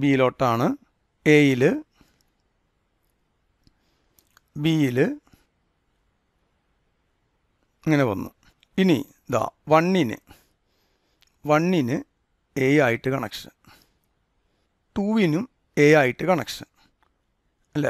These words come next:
ത്രീക്കും എ ആയിട്ട് കണക്ഷൻ. അപ്പോൾ നമ്മളിത് many to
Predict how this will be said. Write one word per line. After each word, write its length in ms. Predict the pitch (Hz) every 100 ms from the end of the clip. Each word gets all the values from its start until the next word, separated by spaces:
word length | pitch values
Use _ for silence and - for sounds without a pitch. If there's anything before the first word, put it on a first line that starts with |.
| - _
ത്രീക്കും 560 | 175 196 226 - 170 202 - - 139
എ 20 | 143
ആയിട്ട് 220 | 139 127 170
കണക്ഷൻ. 360 | 180 107 - - _ _ _ _ _ _ _ _ 160
അപ്പോൾ 140 | 214 202
നമ്മളിത് 280 | 185 180 185
many 240 | 165 170 185
to 80 | 185